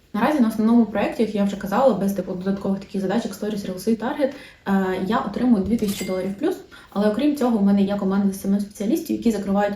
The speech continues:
інші проєкти, і я плачу їм відповідний відсоток від проєкту, який до мене приходить. Але що ж я тоді взагалі роблю як S M M-спеціаліст, якщо не роблю рілси, не налаштовую таргет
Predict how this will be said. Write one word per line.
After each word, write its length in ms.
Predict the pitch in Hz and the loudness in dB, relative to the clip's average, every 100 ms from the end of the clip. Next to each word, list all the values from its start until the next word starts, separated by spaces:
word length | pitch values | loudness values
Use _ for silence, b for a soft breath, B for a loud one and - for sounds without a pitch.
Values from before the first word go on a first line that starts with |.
| - | 2
інші 220 | 233 214 | 2 2
проєкти, 460 | 196 202 359 - 285 B B B - | -4 -4 -4 -4 -8 B B B 2
і 160 | 294 | 4
я 220 | 254 190 254 | 4 2 0
плачу 400 | 254 190 254 233 | 0 -2 0 0
їм 240 | 208 220 | 2 2
відповідний 440 | 180 190 220 214 | 0 -2 4 4
відсоток 400 | 196 - 202 - | 2 -4 -6 -4
від 180 | 190 208 | -6 -6
проєкту, 360 | 175 226 - 190 | -4 -4 -4 -6
який 200 | 180 196 | -4 -4
до 60 | |
мене 160 | 180 190 | -2 -4
приходить. 420 | 196 202 175 - - _ B B B B B | -6 -6 -8 -8 -14 _ B B B B B
Але 160 | 196 214 | 0 0
що 180 | 330 370 | 0 -4
ж 60 | - | -2
я 80 | 247 | -2
тоді 280 | - 196 262 | -2 -2 0
взагалі 440 | 202 202 226 240 - | 0 2 6 4 4
роблю 320 | 185 277 320 | 0 2 2
як 200 | 190 180 | 0 -2
S 120 | - | -4
M 40 | |
M-спеціаліст, 580 | 185 202 - 208 392 - 208 | -4 -4 -4 0 0 -2 -8
якщо 280 | 202 240 | -2 4
не 220 | 233 202 269 | 6 4 4
роблю 220 | 226 247 | 2 2
рілси, 340 | 214 202 302 | 0 -2 -2
не 100 | 269 | 0
налаштовую 520 | 214 208 208 214 196 | 0 -2 -2 -2 -2
таргет 380 | 196 247 285 269 | -2 -2 -2 -6